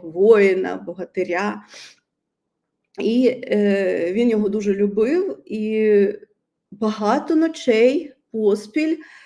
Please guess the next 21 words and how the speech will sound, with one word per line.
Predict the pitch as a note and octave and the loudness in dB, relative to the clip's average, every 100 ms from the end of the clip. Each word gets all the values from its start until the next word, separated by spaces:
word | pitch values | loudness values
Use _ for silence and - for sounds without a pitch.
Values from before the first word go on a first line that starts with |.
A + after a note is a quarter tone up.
| - - - G3 | -20 -20 -12 -6
він | G3 C#4 D#4+ | 0 4 4
вдягав | A#3 B3 B3 A3 G3 F#3+ - - _ _ | 4 2 2 0 0 -2 -6 -20 _ _
оце | - G3+ - G#3+ | -16 -16 -2 2
обмундирування, | G3 G#3 G3+ G#3 G#3 G#3 G3 G3 A3 C4 C#4 C#4+ D4 - _ _ | 2 4 2 2 0 -2 -4 -4 -2 -2 -2 -6 -8 -18 _ _
ставав | - - G#3+ G#3 A3+ A#3+ - | -20 -8 -4 0 0 -2 -4
перед | G#3+ G#3 G3 | -4 -2 -4
дверима, | G3 G#3 G3+ G3+ G3 A3 B3 A#3+ | -2 0 0 0 -2 -4 -6 -6
і | A#3+ | -8
поки | - - C#4+ D4+ B3+ | -6 -2 -2 -2 -4
усі | A3+ G#3 - B3 | -4 -6 0 2
не | A3+ G3+ | 2 2
ляжуть | G3+ F#3+ F#3 | 0 0 -4
спати, | - - G#3+ D4 G4+ - | -10 -6 -4 -2 -4 -2
е, | F#3+ F#3 - - - - G#3 - _ _ _ _ _ | -2 -2 -6 -10 -12 -16 -18 -20 _ _ _ _ _
ну, | D4+ D#4+ | -4 -2
а | F#4 | 0
батьки | G3 G3 - C4+ | -2 -2 -6 -4
там, | A3 G3 F3+ F3 F3+ F#3 - - - | -2 0 0 -2 -8 -10 -20 -20 -10
е, | F3+ F3 E3+ | -4 -2 -4
хтось | E3+ - G3+ G3 | -4 -2 0 -2
там, | F3+ F3 F3+ F#3+ | -8 -10 -10 -12